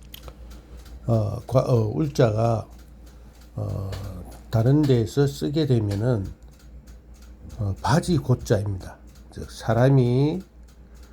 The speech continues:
개울을 건너거나 웅덩이를 건널 때 그 옛날 속내의를 안 입었어요. 옛날에는 뭐,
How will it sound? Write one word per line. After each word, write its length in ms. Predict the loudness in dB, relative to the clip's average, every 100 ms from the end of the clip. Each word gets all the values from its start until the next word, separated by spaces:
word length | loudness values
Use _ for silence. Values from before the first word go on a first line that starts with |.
| -20 -20 -20 -8
개울을 580 | 2 4 4 4 2 2
건너거나 920 | -2 -2 0 0 0 -2 -2 -4 -4 -4
웅덩이를 640 | 0 2 4 4 4 2 0
건널 420 | -2 -4 -4 -4
때 520 | -4 -4 -4 -4 -8 -12 -20 -20 -20 -20 -20 -20 -20 -20 -20 -8
그 420 | -4 -2 -4 -8 -6
옛날 300 | -2 0 -2
속내의를 720 | -10 0 4 4 4 4 2
안 140 | 0 0
입었어요. 500 | 0 -2 -2 -4 -2
옛날에는 680 | -2 0 2 0 0 -2 -4
뭐, 100 | -8